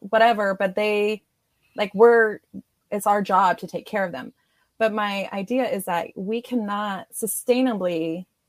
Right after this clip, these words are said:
care for others if we're not first putting into ourselves. And I think so often,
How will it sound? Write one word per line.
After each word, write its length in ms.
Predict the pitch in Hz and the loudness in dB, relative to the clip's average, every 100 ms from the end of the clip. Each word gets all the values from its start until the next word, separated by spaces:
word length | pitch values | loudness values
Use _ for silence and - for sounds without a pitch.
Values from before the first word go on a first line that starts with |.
| _ | _
care 340 | - 254 233 233 | -4 0 0 0
for 440 | - 185 165 - | 0 2 2 2
others 640 | 202 226 190 156 160 185 - - | 2 4 2 -4 -6 -8 -10 -10
if 160 | 196 | -6
we're 100 | 214 | -6
not 300 | 208 208 202 - | -4 -4 -6 -6
first 440 | 208 196 - - _ _ _ _ _ | -6 -6 -8 -14 _ _ _ _ _
putting 280 | - 220 214 | 0 2 2
into 280 | 196 196 - | 0 -4 2
ourselves. 800 | 170 165 - 160 185 233 285 262 - _ _ - | 2 2 0 0 2 0 -2 -6 -16 _ _ -8
And 100 | 214 | -4
I 80 | 214 | -2
think 220 | 226 214 | -2 -4
so 280 | - 214 202 - | -2 0 0 2
often, 840 | 190 190 208 196 190 190 185 185 | 2 2 -4 -4 -4 -4 -6 -8